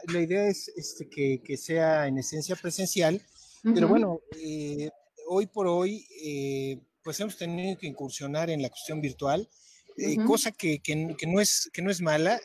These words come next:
Speaker 1: eh, eh, eh, acaba siendo, eh, acabó siendo una gran experiencia conocer más de, de esta otra posibilidad, nos ha, nos ha permitido llegar a, a, a muchos otros lugares a los que no hubiéramos podido llegar si no es de manera virtual.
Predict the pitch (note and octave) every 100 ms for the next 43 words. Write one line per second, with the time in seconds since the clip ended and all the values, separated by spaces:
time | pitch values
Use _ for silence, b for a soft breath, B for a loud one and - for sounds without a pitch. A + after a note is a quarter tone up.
0 | E3+ D#3+ D3+ D#3+ D3 D#3 C#3 F3+ F#3 -
1 | F3 E3+ E3 C#3+ B2 b b b b _
2 | D3+ C3+ C#3 C3 C#3 C#3 D3 D#3+ F#3 -
3 | G3 G3+ F#3 D#3+ D#3 G3 G3 - D3 C#3+
4 | D#3 D3+ D#3+ E3+ E3+ C#3+ C3 D#3+ D#3 D3+
5 | F3 E3+ D3+ B2 A#2 B B B B B2+
6 | C#3 D3 E3+ E3+ E3 - C3+ - A#2+ B2
7 | C3 D#3+ E3 C#3+ - C#3+ C#3+ C#3+ E3+ -
8 | E3+ D#3 C3 D#3+ E3 E3 C#3 C3 C#3+ D#3
9 | D3 C3 - B B B B - D3 C3+
10 | C#3 C#3 D3+ G3 - G3+ F#3+ D#3+ D#3 F3+
11 | F#3 - C3+ - C#3+ D#3 F#3 F#3+ - D#3
12 | E3 D#3+ C#3 C#3 D3+ F#3+ - b b b
13 | _ - - D3 D#3 E3+ F3+ F3 - D3+
14 | C3+ C3+ C#3 D3+ D3+ C3 A2+ - A2+